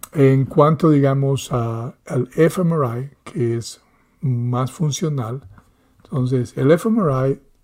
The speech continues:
es uno de los únicos equipos que puede verse, eh, la movilización de sangre a ciertas regiones del cerebro. Es muy, muy, muy eficiente para poder, este,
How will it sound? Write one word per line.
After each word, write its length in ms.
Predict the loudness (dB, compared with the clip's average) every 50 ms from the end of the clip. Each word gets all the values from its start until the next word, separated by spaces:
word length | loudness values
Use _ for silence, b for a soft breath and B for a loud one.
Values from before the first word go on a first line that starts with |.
| _ _ -2 0
es 360 | 0 0 0 -2 -6 -12 -8
uno 220 | -4 -2 0 0 0
de 280 | 0 -2 -2 -2 0
los 180 | 0 0 -2 -4 -4 -4
únicos 600 | -2 -2 -2 -2 -4 -2 -2 -2 -2 -2 -4 -8
equipos 420 | -8 -4 -4 -6 -4 -4 -8 -8
que 120 | -6 -8
puede 340 | -8 -4 -2 2 2 4 4
verse, 500 | 2 2 -2 -2 -4 -8 -8 -10 -10 -12 B B B B B B B B B B B B B B B B B B B _
eh, 320 | -4 -2 -2 -2 0 -2 -2
la 260 | -2 0 0 0 0
movilización 920 | 0 0 0 0 2 2 2 0 0 -2 -4 -6 -6 -4 -2 0 0 0 0
de 120 | -4 -6
sangre 580 | -8 -8 -4 -2 -2 0 0 -2 -2 -4 -6 -8
a 60 | -8
ciertas 540 | -10 -6 0 0 0 0 0 -4 -8 -8 -6
regiones 420 | -6 -4 -4 -4 -4 -4 -6 -10
del 120 | -12 -16
cerebro. 400 | -18 -16 -14 -14 -14 -16 -20 -20
Es 160 | -20 -10 -4 -2
muy, 280 | 0 2 2 0 0 -2
muy, 520 | -2 0 0 2 2 2 2 0 -2 -6 -8 -4
muy 260 | -2 0 0 0 -2
eficiente 520 | -4 -6 -10 -4 -2 -2 -2 -2 -4 -8
para 220 | -10 -8 -10 -10 -8
poder, 360 | -6 -6 -4 -4 -2 -4 -4
este, 420 | -6 -10 _ -10 -10 -10 -10 -12